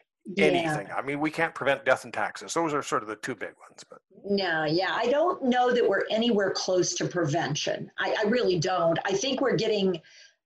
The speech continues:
Speaker 1: at least some headway toward, if you really want to reduce your risk, these are the things you should think about doing if you'd like to reduce your risk, you know, for getting definitely many dementias, but also, um, heart conditions or,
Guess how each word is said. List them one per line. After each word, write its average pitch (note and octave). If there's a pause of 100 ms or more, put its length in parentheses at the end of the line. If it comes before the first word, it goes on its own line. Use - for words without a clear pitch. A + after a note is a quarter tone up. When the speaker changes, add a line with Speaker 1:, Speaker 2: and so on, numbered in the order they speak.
(140)
Speaker 1:
at A#3+
least D4
some A#3
headway G3+
toward, G3+
if G#3+
you A3
really C4
want F3+
to B3+
reduce F#3
your F3
risk, E3+
these G3+
are F3+
the F3+
things D#3
you D3+
should -
think E3
about D3
doing G3+
if F#3+
you'd E3+
like F3+
to F#3+
reduce E3+
your E3
risk, B3 (140)
you G#3+
know, G3+
for G#3
getting G#3 (680)
definitely A#3
many G#3
dementias, G3
but A3
also, A3+
um, F3 (160)
heart A#3+
conditions F#3
or, F3